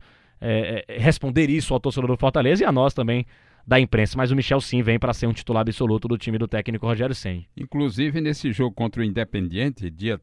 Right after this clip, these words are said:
Speaker 2: treze de fevereiro, lá em, né, na Argentina.
Speaker 1: Avejaneda, em Buenos Aires.
Speaker 2: Olha aí, você,
Speaker 1: No
Speaker 2: com
Speaker 1: Estádio
Speaker 2: certeza.
Speaker 1: Libertadores da América, hein?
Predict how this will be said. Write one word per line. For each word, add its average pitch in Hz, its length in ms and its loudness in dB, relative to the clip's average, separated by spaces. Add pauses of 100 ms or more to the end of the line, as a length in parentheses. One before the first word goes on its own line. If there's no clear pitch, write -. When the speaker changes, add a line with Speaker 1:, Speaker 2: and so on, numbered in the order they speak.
(100)
Speaker 2:
treze 123 380 -2
de 101 120 -6
fevereiro, 95 760 -6 (480)
lá 110 360 -8
em, 85 260 -8
né, 87 240 -10
na 98 220 -6
Argentina. 104 600 -4
Speaker 1:
Avejaneda, 117 640 2
em 104 60 0
Buenos 104 300 -2
Aires. 98 420 -8
Speaker 2:
Olha 82 140 -12
aí, 85 180 -12
você, 139 600 -14
Speaker 1:
No 127 60 -16
Speaker 2:
com 123 60 2
Speaker 1:
Estádio 165 280 2
Speaker 2:
certeza. 180 40 6
Speaker 1:
Libertadores 175 560 2
da 175 80 4
América, 127 400 2
hein? 135 100 -6